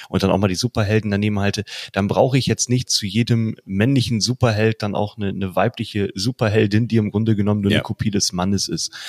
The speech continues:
Speaker 1: Das ist dann auch wieder so die Frage für mich persönlich nach der Botschaft. Was für eine glaubhafte Superheldin kann man denn in Hollywood kreieren und verkörpern lassen von einer weiblichen Darstellerin, wenn man sie einfach als das Abziehbild eines männlichen Superhelden nimmt?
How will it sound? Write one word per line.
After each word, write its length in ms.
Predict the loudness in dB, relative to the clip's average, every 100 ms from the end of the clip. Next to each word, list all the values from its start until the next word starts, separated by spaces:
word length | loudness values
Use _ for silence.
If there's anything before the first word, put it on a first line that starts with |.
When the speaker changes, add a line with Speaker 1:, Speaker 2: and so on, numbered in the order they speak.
| -14 -12
Speaker 1:
Das 140 | -8 -2
ist 60 |
dann 120 | 2
auch 180 | 2 4
wieder 180 | 4 2
so 140 | 2
die 100 | 0
Frage 400 | -2 0 2 2
für 160 | 0 0
mich 200 | 0 -2
persönlich 360 | -2 -2 -2 -2
nach 160 | -4
der 140 | -4 0
Botschaft. 640 | 2 2 0 -4 -6 -14
Was 400 | -16 -4 -2 0
für 240 | 0 2 2
eine 240 | 2 2
glaubhafte 800 | 2 4 4 2 -2 -4 -2 -2
Superheldin 800 | -2 -2 0 2 2 4 0 -2
kann 180 | -2 0
man 160 | 2
denn 200 | 2 0
in 180 | -2 0
Hollywood 480 | 2 2 2 -2 -4
kreieren 500 | -6 -6 0 2 2
und 140 | 0
verkörpern 520 | -4 -2 0 2 0
lassen 260 | -2 -2 -4
von 180 | -4 -2
einer 260 | 0 2
weiblichen 400 | 2 2 -2 0
Darstellerin, 600 | 2 2 2 2 2 0 -4 -12 -16 -18 -2
wenn 120 | 2
man 160 | 4 2
sie 160 | 2 2
einfach 320 | 0 0 0
als 140 | 0
das 160 | 0 0
Abziehbild 560 | 0 -2 -2 2 0
eines 300 | 2 0 2
männlichen 420 | 4 4 4 2 -2
Superhelden 580 | -4 -6 -8 -8 -10
nimmt? 280 | -18 -20 -20